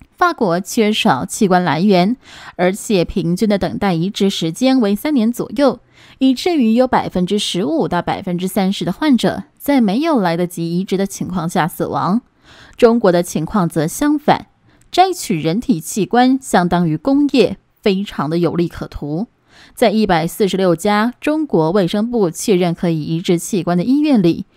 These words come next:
器官移植平均等待时间只有十二天左右。这也就是为什么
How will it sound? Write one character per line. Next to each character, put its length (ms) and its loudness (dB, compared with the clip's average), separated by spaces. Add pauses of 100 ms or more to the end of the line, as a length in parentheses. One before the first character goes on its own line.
(220)
器 280 -2
官 220 -2
移 140 -2
植 180 -4
平 260 -4
均 160 -2
等 160 0
待 160 0
时 240 -6
间 300 0
只 220 -4
有 120 0
十 300 -6
二 160 2
天 240 0
左 180 -2
右。 280 4 (500)
这 140 -2
也 180 2
就 140 0
是 140 0
为 200 0
什 240 0
么 280 0